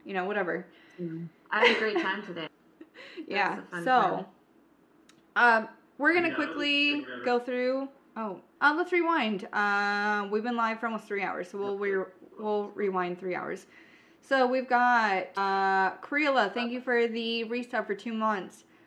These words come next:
Speaker 1: Luna, thank you for the raid. Oh, Camille, er, Chameleon, Chamil-, Chamilitary, thank you for the gift sub.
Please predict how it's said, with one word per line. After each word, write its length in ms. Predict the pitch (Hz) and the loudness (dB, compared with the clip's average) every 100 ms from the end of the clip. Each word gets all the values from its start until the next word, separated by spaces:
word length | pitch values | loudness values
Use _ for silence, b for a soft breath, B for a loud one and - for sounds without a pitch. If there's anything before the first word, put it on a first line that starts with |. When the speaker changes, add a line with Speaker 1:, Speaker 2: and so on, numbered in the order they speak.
| - | -10
Speaker 1:
Luna, 260 | 208 220 214 | -6 -4 -4
thank 180 | 196 | -6
you 60 | 190 | -8
for 120 | 196 | -6
the 420 | 185 185 185 185 214 | 0 4 4 4 2
raid. 520 | 262 269 269 269 269 _ | 0 0 0 -4 -8 _
Oh, 120 | 233 - | -12 -12
Camille, 760 | - 208 208 233 233 226 226 226 - b b _ - | -12 -6 -4 -2 -2 -2 -4 -6 -14 b b _ 0
er, 320 | 202 190 - - _ _ _ _ _ _ _ | 4 4 2 -12 _ _ _ _ _ _ _
Chameleon, 800 | - 214 233 240 240 240 240 247 - - | -8 -4 -2 -2 -2 -2 -2 -6 -10 -20
Chamil-, 400 | - 208 285 320 _ _ - | -10 -8 -6 -10 _ _ -10
Chamilitary, 760 | 214 233 247 269 277 277 285 - - _ _ - | -6 -4 -2 2 2 2 -4 -8 -16 _ _ -6
thank 140 | 220 | -6
you 60 | 220 | -4
for 160 | 233 | -2
the 280 | 214 208 202 196 | -2 -2 -2 -2
gift 160 | 240 - | -6 -4
sub. 400 | 233 226 226 | -2 0 -2